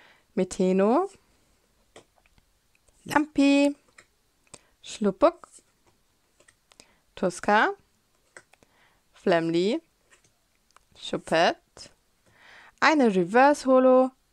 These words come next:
Expedition ins Unterirdische. Und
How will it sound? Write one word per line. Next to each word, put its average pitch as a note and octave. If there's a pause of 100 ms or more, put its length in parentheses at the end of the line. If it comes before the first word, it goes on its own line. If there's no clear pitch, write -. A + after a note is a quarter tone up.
(420)
Expedition G#3+
ins F#3+
Unterirdische. A3+ (400)
Und D4+